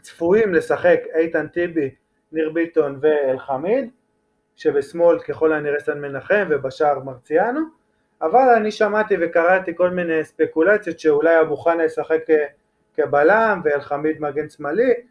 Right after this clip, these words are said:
יש את הדיווחים האלה על, אה, ניר ביטון שלא יודעים על כשירותו, שגם שם יכול להיכנס אבו חנה למלא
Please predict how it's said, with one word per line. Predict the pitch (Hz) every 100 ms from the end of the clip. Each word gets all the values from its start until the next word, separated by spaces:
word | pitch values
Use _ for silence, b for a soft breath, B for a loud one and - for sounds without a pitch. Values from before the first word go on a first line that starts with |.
| _ -
יש | 160
את | 165
הדיווחים | 156 147 139 175 175
האלה | 170 160 156
על, | 151 151
אה, | 147 147 147 _ _ -
ניר | 170 170
ביטון | 180 180 165
שלא | 156 160
יודעים | 160 160
על | 156
כשירותו, | - 151 135 135 214
שגם | 202 135 135
שם | - 180 202 185
יכול | 185
להיכנס | 175 170 165 160
אבו | 165 156
חנה | - 165 165 160 156 _ _ _ 143
למלא | 147 147 147